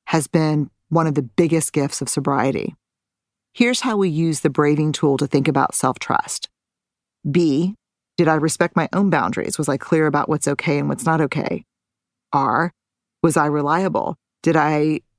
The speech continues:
do what I said I was going to do? A,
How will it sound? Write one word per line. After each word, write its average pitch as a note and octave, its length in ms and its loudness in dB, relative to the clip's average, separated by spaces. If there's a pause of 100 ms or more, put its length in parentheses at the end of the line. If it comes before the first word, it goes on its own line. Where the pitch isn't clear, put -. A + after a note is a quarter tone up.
do F#3+ 220 2
what F3 80 2
I D#3+ 100 0
said D3+ 200 -4
I D#3 60 0
was C#3+ 120 -2
going C#3 220 -2
to A#2 40 -2
do? C#3 360 -2 (840)
A, D#3+ 440 2